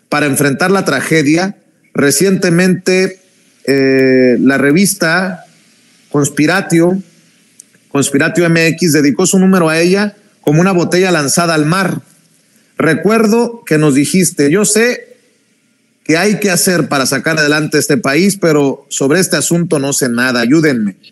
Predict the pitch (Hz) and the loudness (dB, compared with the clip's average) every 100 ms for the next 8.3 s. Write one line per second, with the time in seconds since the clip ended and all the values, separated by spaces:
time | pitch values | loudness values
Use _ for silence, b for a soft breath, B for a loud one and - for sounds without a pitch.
0 | _ B _ - 143 147 139 196 214 208 | _ B _ -4 -2 0 0 0 0 0
1 | 170 156 196 190 - 135 135 - 135 139 | 0 2 0 -2 -2 -2 -2 0 0 2
2 | 175 - _ - B - 143 143 147 151 | 0 -4 _ -20 B -4 -2 0 2 2
3 | 202 196 190 202 180 156 143 151 180 214 | 2 0 2 2 0 0 0 0 0 0
4 | 202 156 175 185 190 170 - 151 185 185 | 0 0 -2 0 -2 -2 -2 0 2 2
5 | 170 175 190 190 - 151 135 - 175 170 | 0 2 0 0 -2 -2 -2 -2 -2 -2
6 | 180 - 135 127 120 127 110 117 120 110 | -4 -4 -2 0 0 0 -2 0 0 0
7 | 101 - _ b b b b - 160 220 | -2 -6 _ b b b b -2 0 0
8 | 240 - | -2 -4